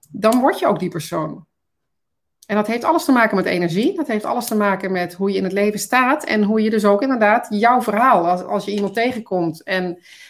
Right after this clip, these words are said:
eh, die vraagt aan je, "Goh, wie ben je? Hoe ziet je leven eruit?" En dan kun je natuurlijk zelf kiezen. Welk verhaal over je leven je vertelt. Vertel je het verhaal,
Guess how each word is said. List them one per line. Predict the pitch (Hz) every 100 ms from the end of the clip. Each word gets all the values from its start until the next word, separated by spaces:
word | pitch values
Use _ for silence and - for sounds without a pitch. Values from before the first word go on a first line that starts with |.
| _
eh, | - 175 180
die | 185
vraagt | - 190 185 -
aan | 185
je, |
"Goh, | 180 269
wie | 269
ben | 185 196 226
je? | 208 214 208
Hoe | 185 170 165 170
ziet | 170 170
je |
leven | 190 226 233
eruit?" | 220 214 214 214 220 - _ _
En | - 214 208 202 208 208 196 196
dan | 208 233
kun | 311
je | 311
natuurlijk | 294 269 262
zelf | 302 302
kiezen. | - 294 196 160 185 196
Welk | 226 254
verhaal | 233 214 214 220 277
over | 226 226 220
je | 214
leven | 185 185 220
je | 226
vertelt. | 233 - 294 185 - - _ _ _ _ _
Vertel | 202 226 226
je | 208
het | 185 185
verhaal, | 190 185 175 170 -